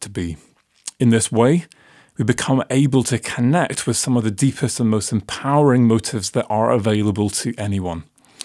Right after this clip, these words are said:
So I'm gonna conclude by trying to make this more concrete, and I want to share a practical technique that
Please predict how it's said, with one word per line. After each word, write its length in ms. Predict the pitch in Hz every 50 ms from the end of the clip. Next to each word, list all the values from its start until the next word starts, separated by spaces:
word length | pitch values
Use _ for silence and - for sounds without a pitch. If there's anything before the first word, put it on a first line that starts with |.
| - - - - - - - - - - - - - - - _ _ _
So 320 | - - 185 170 160 147 - - -
I'm 80 | 151 160
gonna 100 | 156 151
conclude 540 | 151 - 156 143 - - - 170 170 160 143
by 120 | 147 139
trying 200 | - - 139 135
to 60 | 131
make 200 | 123 127 131 -
this 300 | 123 120 104 - - -
more 220 | - 127 117 110 101
concrete, 600 | - - - 110 110 101 - - 87 92 - - -
and 340 | 104 107 107 104 101 104 - -
I 60 | 117
want 140 | 120 139 -
to 60 | 165
share 460 | - - - 135 123 117 117 117 - - 117
a 320 | 113 110 104 107 - -
practical 460 | - - - 147 - - - - 147 -
technique 500 | - 117 107 - 113 101 98 - - 104
that 160 | - 110 -